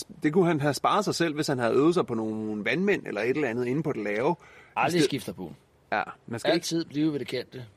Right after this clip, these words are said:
Speaker 1: Ja, hvis det virker, så, øh, behold det.
Speaker 2: Ja.
Speaker 1: Medmindre at forholdene byder en det fuldstændig imod. Der er jo ingen grund til at dykke med en syv millimeter i Caribien,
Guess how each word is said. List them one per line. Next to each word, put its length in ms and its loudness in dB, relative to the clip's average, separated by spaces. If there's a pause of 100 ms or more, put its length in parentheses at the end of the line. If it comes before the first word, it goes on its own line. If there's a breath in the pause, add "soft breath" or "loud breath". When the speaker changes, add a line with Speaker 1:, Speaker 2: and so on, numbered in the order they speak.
Speaker 1:
Ja, 160 0
hvis 120 -4
det 120 2
virker, 280 4
så, 340 2
øh, 300 4
behold 360 0
det. 80 -10 (440 soft breath)
Speaker 2:
Ja. 60 -14 (240)
Speaker 1:
Medmindre 500 2
at 240 0
forholdene 440 0
byder 300 0
en 260 -2
det 120 0
fuldstændig 480 0
imod. 240 0
Der 100 -2
er 40 2
jo 40 2
ingen 220 4
grund 180 0
til 100 0
at 160 -2
dykke 220 2
med 100 2
en 60 -2
syv 180 0
millimeter 380 2
i 80 0
Caribien, 520 2